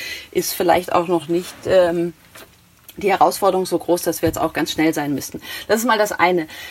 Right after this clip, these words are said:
Ähm, das andere ist aber, wenn man eine, ähm, Innovation, eine Idee gefunden hat, die auch tatsächlich, ähm,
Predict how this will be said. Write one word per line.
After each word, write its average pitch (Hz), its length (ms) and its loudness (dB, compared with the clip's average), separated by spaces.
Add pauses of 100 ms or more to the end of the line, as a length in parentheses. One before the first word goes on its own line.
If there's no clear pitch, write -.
(120)
Ähm, 196 260 2
das 196 160 0
andere 285 420 4
ist - 160 -4
aber, 220 400 4 (440)
wenn 240 340 6
man 262 180 0
eine, 220 680 -2
ähm, 190 380 -2
Innovation, 190 760 0
eine 180 220 0
Idee 208 400 0
gefunden 214 580 -6
hat, 202 400 -2
die 196 140 0
auch 190 160 4
tatsächlich, 202 880 -2
ähm, 180 400 2